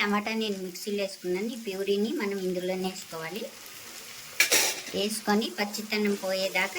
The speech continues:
వేయించుకోవాలి. ఇప్పుడు ఇందులోకి మనకు కొద్దిగా తగినంత సాల్ట్ వేసుకోవాలి. మనకు రైస్లో ఉంటుంది కాబట్టి దీంట్లో తక్కువ వేసుకోవాలి. ఇలాగా మనకు నూనె తేలేదాకా వేయించుకోవాలి. ఇప్పుడు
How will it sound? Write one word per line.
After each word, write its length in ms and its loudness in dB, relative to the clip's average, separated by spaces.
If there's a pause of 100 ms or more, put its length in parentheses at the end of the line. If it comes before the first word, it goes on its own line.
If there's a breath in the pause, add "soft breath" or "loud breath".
వేయించుకోవాలి. 680 -2 (1160)
ఇప్పుడు 220 2 (100)
ఇందులోకి 500 4 (440)
మనకు 300 2 (320)
కొద్దిగా 420 2 (160)
తగినంత 460 -2 (140)
సాల్ట్ 320 2
వేసుకోవాలి. 580 0 (260)
మనకు 320 -2 (120)
రైస్లో 420 2
ఉంటుంది 360 -2
కాబట్టి 440 -2
దీంట్లో 360 2
తక్కువ 260 -4
వేసుకోవాలి. 560 -2 (1000)
ఇలాగా 300 4 (520)
మనకు 320 4 (260)
నూనె 320 4
తేలేదాకా 640 4
వేయించుకోవాలి. 720 0 (640)
ఇప్పుడు 220 0